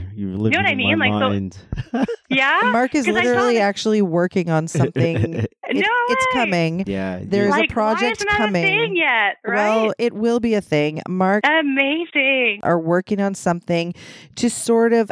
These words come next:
Speaker 3: have this intermingling of different professions to understand each other and figure out, you know, what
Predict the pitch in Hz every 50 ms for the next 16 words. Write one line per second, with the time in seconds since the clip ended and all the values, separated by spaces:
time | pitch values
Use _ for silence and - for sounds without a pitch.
0 | - - - 185 160 143 170 202 202 208 220 226 208 202 180 170 185 196 190 180
1 | - - - 190 185 202 - 202 196 190 190 190 185 180 175 175 175 175 175 175
2 | 190 185 180 180 175 175 170 170 - - - 160 165 160 156 156 180 170 - 180
3 | 185 190 170 - 170 160 160 - 180 175 170 165 170 - - - - - 175 175
4 | 185 180 - - 185 180 170 175 170 - 180 170 175 170 160 - - 165 165 -
5 | - - 196 185 170 175 185 180 165 165 165 170 - - - - - - - -
6 | 185 180 180 170 165 165 165 185 190 -